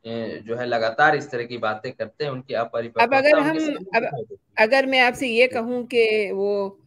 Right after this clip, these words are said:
Speaker 2: मतलब अपना जो पप्पूपन है कब छोड़ेंगे, ये सवाल हम हमेशा करते हैं,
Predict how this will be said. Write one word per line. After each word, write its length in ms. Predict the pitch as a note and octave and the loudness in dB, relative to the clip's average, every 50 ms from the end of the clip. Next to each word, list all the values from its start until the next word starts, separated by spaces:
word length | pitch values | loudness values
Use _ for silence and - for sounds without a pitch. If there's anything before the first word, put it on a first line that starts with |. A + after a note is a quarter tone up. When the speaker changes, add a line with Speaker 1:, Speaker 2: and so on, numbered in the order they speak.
| _ _ _ _ _ - | _ _ _ _ _ -6
Speaker 2:
मतलब 300 | G3 F#3+ G3 A3+ A3 - - | -6 -2 2 2 0 2 0
अपना 300 | G#3+ - A#3 A#3 A#3 A3+ | -6 -4 -2 0 0 2
जो 120 | A#3 A#3+ | 2 0
पप्पूपन 680 | A#3+ - G#3 G3+ - - - C4 C4 C4 A#3+ A#3 A#3+ | 2 2 0 0 0 -4 -4 -4 0 2 0 2 2
है 140 | A#3+ A#3 A3+ | 2 0 0
कब 240 | A#3 - A3+ A3+ A3+ | 2 2 0 0 0
छोड़ेंगे, 520 | - - B3 G#3 G3+ G3+ G3 G3+ G3 G3+ | -2 -4 -2 0 0 0 0 0 0 0
ये 180 | G3+ G#3 A3+ A#3+ | 0 0 -2 -2
सवाल 340 | - B3+ A#3+ A#3+ B3 C4 C4+ | -2 0 2 2 2 2 0
हम 260 | C4+ C4 A#3+ G#3+ A3+ | -2 -2 -4 -4 -2
हमेशा 340 | A3 A3 A3+ A#3 - C#4 C4+ | 2 2 2 2 2 -2 -2
करते 360 | C4 A#3 G3+ F#3+ - - F3+ | -2 -2 -4 -4 -4 -6 -6
हैं, 260 | F3+ F3+ F3 - - | -6 -6 -8 -10 -12